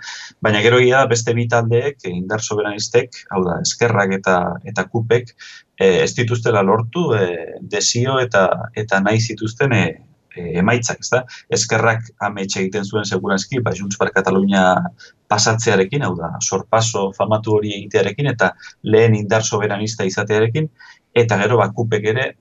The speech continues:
garesti ordaindu du, nik uste dut, eh, beste bi alderdi soberanistikiko jarraipen, eh, hori, ezta? Eh, ikusi behar da, eh, nik uste dute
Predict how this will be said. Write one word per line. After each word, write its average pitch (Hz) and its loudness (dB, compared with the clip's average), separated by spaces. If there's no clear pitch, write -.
garesti 110 2
ordaindu 107 2
du, 123 0
nik 98 -8
uste - -6
dut, 120 -2
eh, 87 -4
beste 104 4
bi 107 4
alderdi 98 2
soberanistikiko 101 0
jarraipen, 110 2
eh, 87 -2
hori, 87 -2
ezta? 120 -4
Eh, 110 6
ikusi 143 2
behar 104 4
da, 110 4
eh, - -6
nik 95 -10
uste 113 -2
dute 117 4